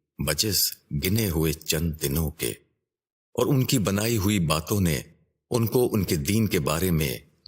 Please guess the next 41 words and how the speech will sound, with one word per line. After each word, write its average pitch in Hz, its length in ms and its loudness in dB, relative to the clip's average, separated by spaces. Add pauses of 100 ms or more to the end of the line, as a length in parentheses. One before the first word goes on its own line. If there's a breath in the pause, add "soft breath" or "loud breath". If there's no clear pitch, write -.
دھوکے 107 300 0
میں 80 140 2
ڈال 65 220 -2
دیا 58 400 -4
ہے۔ - 220 -12 (540)
پھر 165 200 2
اس - 360 2
وقت - 240 -4
کیا 95 160 2
ہوگا 78 520 -2 (260)
جب 98 180 0 (160)
ہم 113 280 2
ان 95 140 0
کو 87 120 0
جمع 80 320 0
کریں 80 340 -2
گے، 64 140 -2 (460)
ایک 107 260 0
دن 123 300 2
جس 85 220 2
کے 90 200 -2
آنے 87 320 0
میں 73 240 0 (460)
کوئی 110 280 0
شک - 380 0
نہیں، - 280 -6 (760)
اور 107 180 0
ہر 120 100 0
شخص - 400 0
کو 117 120 0
جو 98 160 0
کچھ 95 280 -2
اس - 200 2
نے 85 80 2
کیا 90 440 -2
ہے 73 160 -2 (460)
اس 113 100 0
کا 98 120 -2
پورا 120 440 0
پورا 101 360 0
بدلہ 69 580 -2